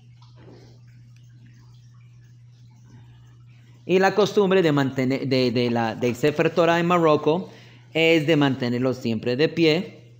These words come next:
o sea, ¿ah? con vestimenta en una forma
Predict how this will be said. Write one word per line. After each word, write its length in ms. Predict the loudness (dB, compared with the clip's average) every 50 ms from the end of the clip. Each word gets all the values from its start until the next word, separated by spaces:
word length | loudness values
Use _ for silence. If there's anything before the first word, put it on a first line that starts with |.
| -20 -20 -14 -8
o 100 | -6 -6 -4
sea, 440 | -2 -4 -4 -4 -6 -10 -14 -20 -20 -20 -20 -20 -20 -20 -18 -10
¿ah? 220 | -8 -6 -6 -6 -6 -6
con 480 | -4 -2 0 0 0 0 -2 -6 -10 -12 -16 -20 -20 -20 -20 -14 -6
vestimenta 1040 | -2 -2 -2 -2 0 0 0 0 2 2 2 2 2 0 0 -2 -2 -4 -6 -12 -18 -20 -20 -20 -20 -20 -20 -20 -20 -20 -20 -14 -6
en 140 | -4 -2 0
una 180 | 0 0 0 0
forma 1040 | 0 0 0 0 2 2 2 2 2 2 0 0 -2 -2 -4 -6 -8 -10 -12 -16